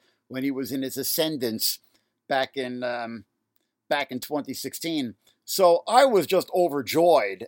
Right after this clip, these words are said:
at this video, and it was a really, really sharp rendition of the song Pigs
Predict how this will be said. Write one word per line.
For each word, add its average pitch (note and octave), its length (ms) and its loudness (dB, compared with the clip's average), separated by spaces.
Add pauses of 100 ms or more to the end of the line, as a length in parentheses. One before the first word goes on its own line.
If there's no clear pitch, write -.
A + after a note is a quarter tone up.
at C3+ 180 -4
this B2 160 -6
video, G#2+ 500 -6
and A#2+ 120 -10
it C3 80 -6
was C3 100 -6
a C#3 100 0
really, F3 360 2
really D#3 280 0
sharp D#3 420 0
rendition A#2+ 640 -4 (680)
of D#3+ 220 8
the C#3+ 100 -4
song C#3+ 400 0
Pigs C#3+ 500 -4